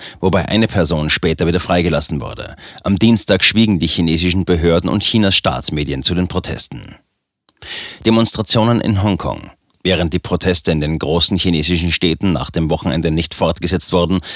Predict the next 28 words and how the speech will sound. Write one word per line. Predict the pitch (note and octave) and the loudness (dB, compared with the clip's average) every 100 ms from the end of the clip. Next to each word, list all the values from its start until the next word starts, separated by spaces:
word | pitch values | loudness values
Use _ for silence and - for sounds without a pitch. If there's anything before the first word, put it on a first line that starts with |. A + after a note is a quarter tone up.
| - - | -14 -10
fanden | - G#2+ F#2+ F#2+ | 0 0 2 2
dafür | G2 G2 F#2 C#2 | 4 2 2 2
welche | D#2+ E2 F#2 | 0 0 0
in | E2+ | 0
Hongkong | F#2 - C2+ | -2 -2 -4
statt. | - B1 - - - - - - | -4 -6 -6 -10 -12 -16 -14 -4
Mit | G2+ F2 | -2 4
weißen | G2 - B2 | 4 4 2
Papieren | A2+ - A#2+ G2 | 0 2 2 2
in | C#2+ | 2
der | C#2+ | 0
Hand | E2 F2 | 0 0
versammelten | - F#2 F#2 F#2+ G2 F2 | 0 2 2 2 0 0
sich | F#2+ | 0
Studenten | - F2 F#2 G2 C#2 | 0 2 2 2 -2
im | C2+ E2+ | -4 -2
zentralen | G2 E2+ E2+ F2 F2+ | -2 0 0 2 2
Geschäftsviertel | E2+ G2 - - D2+ - C#2 | 2 2 0 -2 -4 -4 -4
der | D#2 | -4
Metropole, | D#2 E2 D2 F2 F2 E2 - - - | -2 -4 0 2 4 2 -2 -14 -4
dem | A2 G2+ | 0 2
Schauplatz | - B1+ - B1+ - | 2 2 -2 -6 -4
der | D#2 | -2
Demokratiebewegung | E2+ D#2 - - G2 E2+ C#2+ C#2 C#2+ | 0 -2 -2 -2 2 2 2 -2 -2
im | F2+ | 0
Jahre | F2+ C2+ - | 0 0 -4
zwanzig | - D#2+ - E2 | -4 -4 -2 -2
neunzehn. | C2+ - - | -2 -4 -8